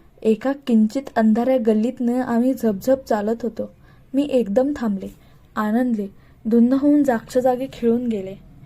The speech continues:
एका घरासमो-, एका घरासमोरच्या कमानीवर रातराणी फुलली होती. खट्याळ नलू कोपरानी मला चिडवीत म्हणाली, "पहिलं प्रेम असंच असतं का ग?"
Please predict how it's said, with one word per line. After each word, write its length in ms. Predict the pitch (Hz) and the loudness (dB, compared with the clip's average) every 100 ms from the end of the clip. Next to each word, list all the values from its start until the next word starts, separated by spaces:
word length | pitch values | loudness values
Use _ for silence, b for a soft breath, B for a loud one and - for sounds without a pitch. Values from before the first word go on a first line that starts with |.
| B B - | B B -6
एका 260 | 214 208 233 | -4 0 -2
घरासमो-, 580 | 226 220 226 262 233 226 - _ - - | 0 -2 0 -2 -2 -6 -12 _ -10 -4
एका 260 | 226 240 | -2 -2
घरासमोरच्या 760 | 233 226 220 226 233 240 226 262 | 0 0 0 -2 -2 -2 -4 -6
कमानीवर 720 | 262 214 214 233 247 208 220 285 B B B | -2 -2 -2 -2 -2 -2 -4 -6 B B B
रातराणी 520 | 233 233 233 269 294 | 0 0 0 -2 -2
फुलली 380 | 302 254 220 254 | -4 -2 0 0
होती. 300 | 247 226 208 202 - _ b b - | 0 -2 -8 -14 -18 _ b b -4
खट्याळ 420 | 226 220 226 262 | -4 0 -2 0
नलू 260 | 269 254 | -2 -2
कोपरानी 580 | 277 233 226 233 233 285 | 2 2 2 2 2 0
मला 220 | 269 240 | 0 0
चिडवीत 500 | 262 - 233 214 233 | -2 0 0 0 -2
म्हणाली, 420 | 262 247 202 196 208 b b b - | -2 -2 -4 -6 -12 b b b -6
"पहिलं 300 | 226 226 208 | 0 2 2
प्रेम 300 | 254 285 285 | 0 2 2
असंच 320 | 277 240 262 311 | 0 2 2 2
असतं 240 | 302 294 | 0 0
का 180 | 269 202 | 0 -4
ग?" 120 | 196 | -2